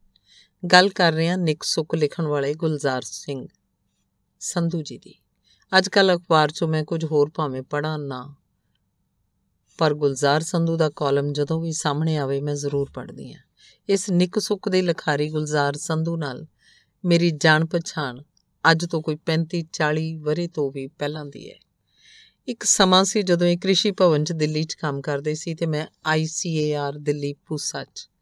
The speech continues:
ਪੂਸਾ ਵਿਚਲੇ ਚਾਲੀ ਦੇ ਕਰੀਬ ਦਫ਼ਤਰ ਸਾਰੇ ਕ੍ਰਿਸ਼ੀ ਭਵਨ ਦੇ under ਆਉਂਦੇ ਸੀ,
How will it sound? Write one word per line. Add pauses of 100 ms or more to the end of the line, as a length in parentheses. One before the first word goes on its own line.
(440)
ਪੂਸਾ
ਵਿਚਲੇ
ਚਾਲੀ
ਦੇ
ਕਰੀਬ
ਦਫ਼ਤਰ
ਸਾਰੇ
ਕ੍ਰਿਸ਼ੀ
ਭਵਨ
ਦੇ
under
ਆਉਂਦੇ
ਸੀ,